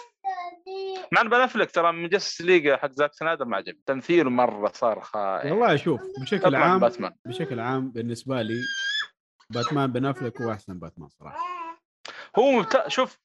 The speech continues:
Speaker 1: باتمان فيرسز سوبرمان بالنسبة لي كان أداء مرة ممتاز. بس جاستس ليج ما كان، ما هو باتمان يا أخي اللي نعرفه. أنت شفت حق زاك سنايدر ولا لا؟
Speaker 2: أيوه. بس
Speaker 1: ما هو
Speaker 2: هذاك،
Speaker 1: باتمان،
Speaker 2: هذاك
Speaker 1: مو كذا.
Speaker 2: كله على بعضه يا أخي. لا.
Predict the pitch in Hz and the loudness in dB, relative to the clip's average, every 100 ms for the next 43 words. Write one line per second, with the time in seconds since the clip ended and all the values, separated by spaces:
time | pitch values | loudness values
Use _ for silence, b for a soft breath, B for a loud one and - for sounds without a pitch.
0 | 143 175 190 233 214 202 185 165 151 143 | 0 0 4 4 4 2 0 -2 0 2
1 | 135 - 147 151 226 277 - _ - 175 | 2 2 0 2 0 -2 -8 _ -4 -4
2 | 226 339 - - 165 196 220 254 320 175 | -2 -2 -2 -2 -2 0 -4 -4 -6 -6
3 | - 117 - 415 415 427 381 381 339 - | -2 -2 -2 -8 -6 -6 -6 -6 -6 -2
4 | - - 262 220 254 285 240 254 240 247 | -4 -2 -4 -4 -4 -4 0 -2 0 -2
5 | 226 190 160 135 123 120 233 233 214 - | -2 -4 -6 -4 -4 -4 -4 -2 -4 -2
6 | 240 143 139 - 120 120 160 - - _ | -4 -2 -6 -6 -10 -4 -4 -6 -20 _
7 | 139 277 - 208 175 165 170 180 202 254 | -6 -6 -4 -4 -2 -4 -4 -2 -2 -2
8 | 208 131 101 - - 370 - - 440 - | -4 -4 -6 -14 -12 -12 -4 -2 0 2
9 | 214 131 - 440 403 359 330 302 - _ | 2 2 -2 -4 -4 -4 -10 -12 -12 _
10 | _ _ _ 165 302 - 269 170 139 147 | _ _ _ 4 6 8 8 6 4 4
11 | 156 226 277 202 294 277 240 180 135 131 | 4 6 6 6 4 6 8 8 4 2
12 | 131 147 185 135 120 123 127 _ 92 85 | 0 0 0 -2 -6 -6 -10 _ -20 -20
13 | - 135 | -10 -10